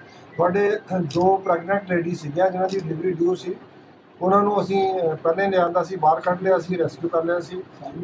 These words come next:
ਉਹਦੇ ਵਿੱਚੋਂ ਇੱਕ ਦਾ cesarean ਹੋ ਗਿਆ, ਉਹਨਾਂ ਦੀ ਬੇਟੀ ਹੋਈ ਆ, ਮਾਂ ਬੇਟੀ ਦੋਨੋਂ ਤੰਦਰੁਸਤ ਹੈ, ਔਰ ਦੂਜੀ ਦੇ ਵਿੱਚ ਵੀ ਹਾਈ ਰਿਸਕ ਪ੍ਰੈਗਨੈਂਸੀ ਸੀ, ਉਹਨਾਂ ਨੂੰ ਫਰੀਦਕੋਟ ਮੈਡੀਕਲ ਕਾਲਜ ਐਡਮਿਟ ਕਰਾਤਾ। ਸੋ ਸਾਰੇ ਜਿੰਨੀਆਂ ਵੀ ਪ੍ਰੈਗਨੈਂਟ ਲੇਡੀਜ਼ ਆ ਉਹਨਾਂ ਨੂੰ ਅਸੀਂ ਆਫਰ ਦੇ ਦਿੱਤੀ ਆ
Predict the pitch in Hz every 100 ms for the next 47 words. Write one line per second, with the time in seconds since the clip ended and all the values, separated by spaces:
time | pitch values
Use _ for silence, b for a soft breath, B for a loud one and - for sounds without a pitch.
0 | 180 185 202 202 202 196 - 196 202 -
1 | 175 185 196 175 147 165 170 175 175 147
2 | 147 156 151 160 185 156 147 147 151 151
3 | 143 151 156 127 120 127 - 160 180 -
4 | B B - - 165 151 165 165 190 190
5 | 180 185 185 160 165 160 - 160 147 143
6 | 151 151 233 156 - 139 135 - 139 131
7 | 131 135 131 131 127 113 110 - 110 101
8 | - - - - B B B - 165 160
9 | 170 202 214 185 202 214 220 185 165 170
10 | 185 175 160 175 170 180 180 185 185 156
11 | 180 170 165 160 156 - 175 180